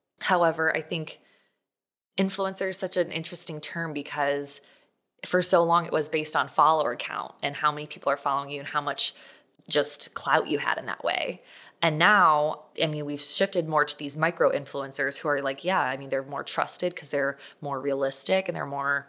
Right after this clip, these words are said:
authentic again. But it's what people want to see 'cause they share more of that stuff.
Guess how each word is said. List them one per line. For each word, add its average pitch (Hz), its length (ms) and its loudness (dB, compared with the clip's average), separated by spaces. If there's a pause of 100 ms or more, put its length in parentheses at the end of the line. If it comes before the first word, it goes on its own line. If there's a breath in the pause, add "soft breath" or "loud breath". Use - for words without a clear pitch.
(120)
authentic 143 460 -4
again. 190 460 0 (300 loud breath)
But 147 580 2 (300)
it's 170 240 2
what 160 180 4
people 147 600 -2
want 143 220 -4
to 139 120 -2
see - 180 -8
'cause 151 160 -12
they - 120 -4
share 160 280 0
more 147 240 -6
of 147 100 -4
that - 200 -4
stuff. - 500 -4